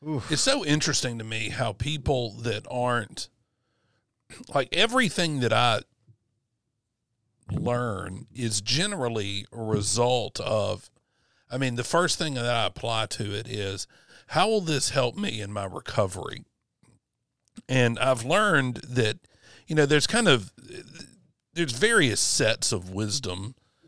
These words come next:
Speaker 2: And, you know, there's, there's the wisdom that tells me, "Hey, look, you know, don't,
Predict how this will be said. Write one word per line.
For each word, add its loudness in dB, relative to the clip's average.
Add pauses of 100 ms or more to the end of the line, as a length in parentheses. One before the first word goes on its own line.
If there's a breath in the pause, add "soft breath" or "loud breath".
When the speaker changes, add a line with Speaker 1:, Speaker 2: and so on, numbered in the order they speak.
(340)
Speaker 2:
And, 0
you -4
know, 0
there's, -2
there's -2
the -4
wisdom 2
that -4
tells -2
me, -4
"Hey, 0
look, -4
you -8
know, -4
don't, -6